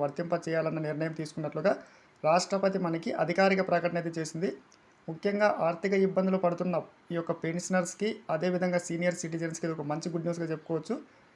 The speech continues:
ఇక్కడ చూడొచ్చు, రాష్ట్రపతి ద్రౌపది ముర్ము వెల్లడించారు అని చెప్పి. So ముఖ్యంగా ఈ నిర్ణయం వల్ల వృద్ధులకు మెరుగైన ఆరోగ్య సంరక్షణ అందించడమే ముఖ్యంగా లక్ష్యంగా మనకి పెట్టుకున్నట్టుగా సమాచారం చూస్తూ ఉన్నాం. ఆరోగ్య కవరేజీని అందించడం,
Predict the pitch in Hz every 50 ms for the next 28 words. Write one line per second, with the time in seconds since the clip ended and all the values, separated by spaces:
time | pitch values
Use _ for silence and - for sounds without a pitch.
0 | _ - - 156 175 175 180 180 - 214 220 185 156 165 170 - - 190 185 -
1 | 190 190 185 160 147 156 160 160 175 175 185 180 175 170 160 175 185 170 156 151
2 | 156 165 175 170 175 - 170 165 170 165 160 151 156 151 - 208 294 - - -
3 | - _ - - 170 170 165 170 165 - 196 202 202 196 180 156 165 190 190 185
4 | 175 165 170 170 170 160 156 151 160 185 247 294 - - - - _ _ _ _
5 | - - 165 165 165 214 226 233 220 220 208 185 170 170 185 185 196 202 208 196
6 | - - 160 165 170 180 185 185 190 185 - 170 156 160 170 175 175 - 180 180
7 | 165 156 156 165 175 170 180 175 175 175 170 143 143 143 - - 175 175 175 165
8 | 147 147 143 - - 170 165 170 165 160 160 156 - 147 139 156 165 165 160 156
9 | 160 151 - 151 151 156 156 165 160 151 147 147 143 143 151 147 151 185 262 320
10 | - - - - - - _ _ - 147 160 175 190 202 196 208 202 208 190 180
11 | 180 180 185 185 180 185 180 160 156 156 170 170 - 180 196 226